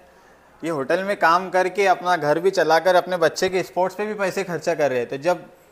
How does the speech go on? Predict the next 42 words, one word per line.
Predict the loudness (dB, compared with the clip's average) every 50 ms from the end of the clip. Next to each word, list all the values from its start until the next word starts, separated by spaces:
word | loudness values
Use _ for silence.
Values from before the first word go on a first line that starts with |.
| _ _ -4
वो | 0 2 2
इतनी | 2 0 -2 -4 -2
मेहनत | 0 0 0 2 0 0 0
करके | 2 2 2 4 2 2 2
भी | 2
अपने | 0 0 0 -2 0
बच्चे | 0 0 0 0 -2 -2
को | 0
यहाँ | 0 2 2 0 0
तक | 0 -2
भेज | -2 0 0 0 0
सकते | 0 -4 -4 -2 -2 -4
हैं, | -2
उनका | 0 2 2
बच्चा | 4 4 2 2 2 0
इंटरनेशनल | 0 0 0 -2 -2 -2 -4 -2 -4 -4 0
खेल | 0 0 2 2
के | 2 2
जा | 4 4 4
रहा | 4
है, | 2 0
उनके | -2 -2
लिए | -2 -2
कितनी | -2 -4 -6 -6 -6 -6 -6 -6 -8 -10 -14 -20 -20 -20 -20 _ _ 4
प्राउड | 6 8 8 6 6
की | 4 2 4
बात | 6 6 6 6
होगी, | 4 2 0 0
कितने | -4 -6 -4 -4 -2
फ़ख्र | 0 2 2 4 2 2
की | 2 2 4
बात | 4 4 4 4
होगी | 2 -2 -2 -4
कि | -4 -4
उनका | -4 -2 0 2
बच्चा | 2 2 2 2 2 4 4 4 4 0 -4 -14 -20 -20 -20 _ -8
इतनी | -6 -6 -4 -4 -4 -2 0
मेहनत | 0 0 2 2 2 2
करके | 2 0 0 2 0 0
इस | 0 0 -2 -4 -2 0
लेवल | 2 4 4 6 6 4 4
से | 2 2 4 4 4